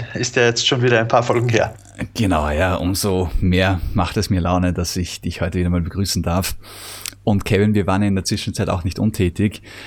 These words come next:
Speaker 2: Wir haben uns über einige Dinge Gedanken gemacht. Unter, unter anderem über ziemlich, ich möchte fast sagen, geile E-Mail-Marketing, E-Mail-Marketing-Strategien. Spannendes Thema, haben wir uns sehr, selbst sehr weitergebildet.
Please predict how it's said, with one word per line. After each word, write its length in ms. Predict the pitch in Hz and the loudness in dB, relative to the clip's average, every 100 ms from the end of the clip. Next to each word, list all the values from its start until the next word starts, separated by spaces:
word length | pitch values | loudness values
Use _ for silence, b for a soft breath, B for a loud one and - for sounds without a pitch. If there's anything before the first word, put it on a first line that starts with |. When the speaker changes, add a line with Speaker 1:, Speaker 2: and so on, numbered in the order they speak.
| B B B B | B B B B
Speaker 2:
Wir 240 | 92 87 | 2 4
haben 240 | 85 90 92 | 2 2 2
uns 560 | 92 95 - - - - | 2 2 0 -2 -4 -4
über 380 | 92 82 82 - | -4 0 -2 0
einige 380 | 85 110 107 | 0 2 2
Dinge 260 | 90 117 127 | 2 2 2
Gedanken 400 | 104 98 120 98 | 2 0 0 0
gemacht. 520 | 87 90 120 - - - - - - - - - - - - - - | 0 0 -2 -8 -14 -18 -20 -20 -20 -20 -20 -20 -20 -18 -18 -14 -4
Unter, 580 | 95 110 110 - 92 - | 2 2 2 0 -4 0
unter 300 | 120 123 82 | 0 2 2
anderem 420 | 101 107 101 98 | 2 2 2 0
über 440 | 90 107 90 90 | 0 0 2 0
ziemlich, 720 | - 127 131 117 87 - - - - - | 0 2 2 2 -2 -8 -14 -18 -20 -16
ich 120 | - | -6
möchte 200 | 98 90 | -4 -4
fast 120 | 101 | -6
sagen, 220 | - 87 82 | -4 -4 0
geile 260 | 87 92 | 2 2
E-Mail-Marketing, 800 | 101 120 104 98 85 - 101 92 | 4 2 2 2 0 0 -2 2
E-Mail-Marketing-Strategien. 1300 | 120 123 95 85 95 92 90 - 87 90 - 104 214 B B B B B | 4 4 4 0 -2 -2 -2 -2 -2 -2 0 2 0 B B B B B
Spannendes 420 | - - 95 90 | -6 0 0 0
Thema, 500 | - 98 87 104 107 | 0 0 2 2 0
haben 200 | 92 92 | 0 0
wir 80 | 87 | 2
uns 840 | 90 - - - - - - - - - - - | 0 -2 -6 -6 -8 -10 -14 -16 -20 -20 -20 -8
sehr, 480 | - - 92 90 | -4 0 0 0
selbst 320 | - 117 - - | 2 0 0 0
sehr 160 | 98 | 0
weitergebildet. 720 | 92 104 98 90 95 95 104 | 2 0 0 0 2 2 0